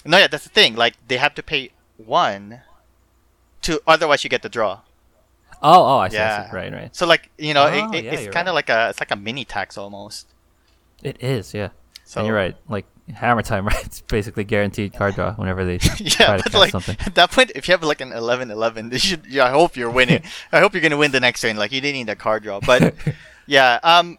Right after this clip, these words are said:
Speaker 1: and also, like, I already talked about the human side, but it's also an artifact. And there's a lot of, like, I mean, it's kinda like a double-edged
Speaker 2: Oh, yeah.
Speaker 1: sword in that case because there's a lot of
Speaker 2: Yeah.
Speaker 1: artifact hate. But then there's also a lot of, like, you can, you can pull this with Urza's Saga.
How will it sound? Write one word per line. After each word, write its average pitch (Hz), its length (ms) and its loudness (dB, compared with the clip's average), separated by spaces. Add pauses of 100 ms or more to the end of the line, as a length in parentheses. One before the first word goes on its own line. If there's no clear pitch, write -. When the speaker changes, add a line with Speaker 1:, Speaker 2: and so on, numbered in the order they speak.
Speaker 1:
and 175 120 2
also, 185 260 4
like, 147 220 6 (840)
I 139 100 4
already 202 160 2
talked 233 160 -2
about 214 140 -6
the 127 60 -4
human 135 260 -8
side, 107 220 -2
but 120 180 -8
it's 147 140 -12
also 190 180 -6
an 127 180 -6
artifact. 104 520 -2 (120)
And 123 160 -8
there's 123 140 -10
a 170 60 -8
lot 190 100 -6
of, 156 80 -6
like, 110 320 -8 (420)
I 165 60 -10
mean, 175 200 0
it's 147 240 -4
kinda 196 280 -2
like 156 140 2
a 127 60 -2
double-edged 117 540 -4
Speaker 2:
Oh, 104 40 -12
yeah. - 40 -12
Speaker 1:
sword 117 240 -8
in 135 80 -14
that 143 180 -6
case 160 220 -8
because 120 280 -12
there's 113 200 -6
a 113 60 -8
lot 110 120 -4
of - 60 -10
Speaker 2:
Yeah. - 40 -8
Speaker 1:
artifact 107 380 -4
hate. 175 340 -10 (500)
But 131 160 -4
then 131 100 -4
there's 131 160 -4
also 147 140 -8
a - 20 -6
lot 135 180 0
of, 120 60 -8
like, 107 160 -8 (760)
you 127 100 -12
can, 156 260 -8
you 151 140 -10
can 208 140 -6
pull 156 240 -6
this 165 160 -6
with 135 100 -8
Urza's 127 320 -10
Saga. 98 500 -10